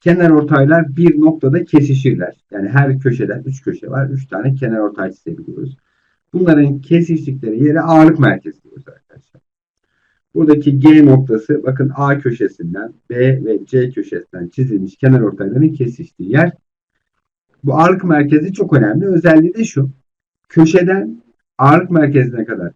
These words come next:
iki kat, merkezden de tabana bir kat.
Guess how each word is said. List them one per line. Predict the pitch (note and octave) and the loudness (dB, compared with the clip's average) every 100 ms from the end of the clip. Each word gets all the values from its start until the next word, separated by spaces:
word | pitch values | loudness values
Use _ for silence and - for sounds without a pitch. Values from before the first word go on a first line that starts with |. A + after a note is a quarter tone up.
| - | -12
iki | C3+ E3 | -12 -6
kat, | F#3+ F#3 _ _ _ _ _ _ | -6 -6 _ _ _ _ _ _
merkezden | B2+ E3 F3 F3+ E3+ E3 D#3+ | 2 2 2 2 4 4 2
de | C3 C3 | 0 0
tabana | E3+ D#3+ F3 F3 | -2 0 0 2
bir | E3 C#3 | 2 2
kat. | - | -4